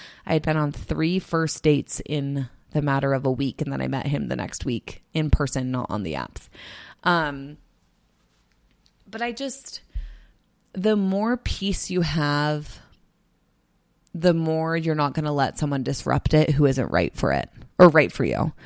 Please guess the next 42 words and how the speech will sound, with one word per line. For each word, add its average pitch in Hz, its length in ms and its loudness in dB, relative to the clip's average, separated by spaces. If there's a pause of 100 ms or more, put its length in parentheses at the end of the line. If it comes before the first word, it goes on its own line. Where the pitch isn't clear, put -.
(420)
So 165 580 10 (800)
I 247 80 10
just - 280 4
think, 302 280 4 (380)
think 240 260 -2
about 113 320 -2
that. - 260 -8
Like, 160 260 -4 (1040)
y-, 214 220 2
I, 233 240 6
it's - 240 2
super 233 220 4
annoying 151 240 2
to - 60 0
be 156 60 2
like, - 160 -4
"You 180 60 0
have 208 360 -2
to 151 140 0
love 151 280 2
yourself 156 460 0
first." 160 260 -2
I 220 100 4
don't 302 260 2
know 233 240 6
if 180 140 2
I 180 100 6
believe 156 300 0
that 127 80 -2
you 107 60 2
have 143 100 2
to 151 80 0
love 139 220 4
every 139 200 0
single 135 240 0
thing 127 180 -2
about 110 240 -2
yourself - 340 -6
first. - 420 -6 (800)
I 185 220 6
just 214 240 0
think 147 500 -4